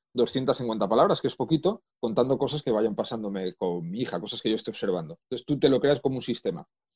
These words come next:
Al final habrá llegado un año y medio y, bueno, pues, te morirás dentro de, espero que mucho, y tu hija tendrá, no, si quiere no tendrá otra cosa que leer de todo lo que le has dejado, ¿no? <laughs> Pues un poco es el tema y hacerlo un poco, pero efectivamente tienes que,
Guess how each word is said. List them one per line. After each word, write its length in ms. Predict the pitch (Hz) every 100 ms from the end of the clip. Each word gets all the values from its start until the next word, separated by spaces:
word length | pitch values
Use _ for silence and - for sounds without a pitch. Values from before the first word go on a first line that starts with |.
| _ _ -
Al 100 | -
final 300 | 123 143 185
habrá 140 | 143
llegado 220 | 143 147 151
un 60 |
año 120 | 151
y 40 | 156
medio 400 | 170 170 190 190
y, 240 | 123 113 101
bueno, 320 | 104 127 104
pues, 240 | 104 87
te 100 | -
morirás 540 | 110 117 117 170 143 123
dentro 300 | 139 139 139
de, 100 | 135
espero 260 | - 143
que 100 | 160
mucho, 300 | 165 196 202
y 80 | 175
tu 120 | 139
hija 200 | 135 147
tendrá, 400 | 139 131 151 180
no, 280 | 135 147 147
si 200 | - 127
quiere 200 | 170 190
no 100 | 190
tendrá 240 | 175 175
otra 140 | 170 160
cosa 200 | 160 151
que 120 | 151
leer 180 | 175 202
de 140 | 156
todo 100 | 160
lo 80 | 165
que 60 | 160
le 60 |
has 80 | 170
dejado, 360 | 160 170 165 139
¿no? 200 | 170 -
<laughs> 320 | 208 - -
Pues 200 | - 262
un 120 | 220 185
poco 300 | 202 220 220 - -
es 200 | 170 156
el 220 | 190 170 156
tema 220 | 156 131
y 40 |
hacerlo 300 | 127 160 160
un 80 | 175
poco, 200 | 165 185
pero 160 | 160 135
efectivamente 460 | 123 120 143 180
tienes 240 | 156 156 -
que, 280 | 165 147